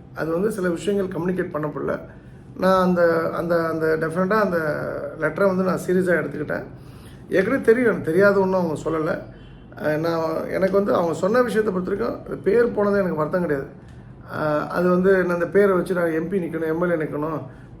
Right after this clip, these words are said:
அ, பழனி கோயில் சேர்மன் ஆகணும், திருப்பதி கோயில் தே-, தேவஸ்தானம் மெ-, மெம்பர் ஆகணும், சேர்மன் ஆகணும், இதெல்லாம் எனக்கு எண்ணம் கிடையாது. அப்ப நம்ம ஏதோ வந்து எங்கிருந்தோ இங்கே வந்தாச்சு, போக போறோம். போறதுக்கு முன்னாடி ஒரு நாலு விஷயங்கள் பண்ணிட்டு போனோம், அவ்வளவுதான். அதுல ஒரு, ஒரு ஃபால் டவுன் இருக்குன்றதை நான் அக்செப்ட் பண்ணிக்கிறேன்.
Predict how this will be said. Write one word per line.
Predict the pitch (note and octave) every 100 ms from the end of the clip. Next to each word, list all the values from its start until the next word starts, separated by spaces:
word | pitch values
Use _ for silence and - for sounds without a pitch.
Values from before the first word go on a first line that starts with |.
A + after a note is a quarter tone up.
| -
அ, | D#3
பழனி | D#3 E3+ F#3+ F3+
கோயில் | E3+ D#3
சேர்மன் | E3 E3 D#3+
ஆகணும், | D#3 D#3+
திருப்பதி | D#3+ E3 F3
கோயில் | D3+ D3
தே-, | D#3+ D3
தேவஸ்தானம் | D#3+ D#3 D#3+ D#3 D3+
மெ-, | D3+ D3+ D3
மெம்பர் | D#3 D#3+
ஆகணும், | D3+ D3 D3+
சேர்மன் | D3+ D3+
ஆகணும், | D3+ -
இதெல்லாம் | C#3+ D#3+
எனக்கு | E3
எண்ணம் | D3+ D#3
கிடையாது. | D3+ D3 - - - - - - -
அப்ப | D3 C#3
நம்ம | D3+ D#3+ E3
ஏதோ | E3+
வந்து | G3 G3+ F#3+
எங்கிருந்தோ | F#3+ F3 F#3+ G3
இங்கே | F3+ E3+
வந்தாச்சு, | E3+ D#3+ E3 - F#3+ - - - - - - -
போக | - G#3 G3+ F3+
போறோம். | F#3+ - -
போறதுக்கு | F#3+ F#3
முன்னாடி | F3+ F#3
ஒரு | G#3+
நாலு | F3 D#3+
விஷயங்கள் | D3+ F3+ F3+ D#3
பண்ணிட்டு | D#3 D#3+ D#3+
போனோம், | C#3
அவ்வளவுதான். | A#2 C3 C#3 D3 - - - - -
அதுல | D3+ F#3+ G#3+ G3
ஒரு, | F3+ E3+ E3+ E3+
ஒரு | D#3+ D#3
ஃபால் | - - F3
டவுன் | E3 E3 D#3
இருக்குன்றதை | D3 E3 E3 D3+ - - - F3+ F#3+
நான் | F#3+ D#3
அக்செப்ட் | - F3
பண்ணிக்கிறேன். | D3+ C#3 C3+